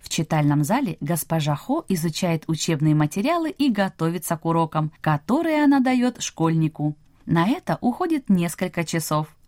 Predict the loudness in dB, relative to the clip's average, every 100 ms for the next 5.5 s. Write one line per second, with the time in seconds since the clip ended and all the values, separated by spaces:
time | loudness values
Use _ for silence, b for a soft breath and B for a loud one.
0 | _ -4 -2 0 0 -2 -4 -2 2 4
1 | 4 4 4 2 -4 -4 -2 0 0 0
2 | -2 0 0 0 2 2 2 2 0 -2
3 | -4 -2 0 0 2 2 2 0 0 -2
4 | -4 -6 -2 -2 -2 -4 0 0 0 0
5 | 0 0 0 -4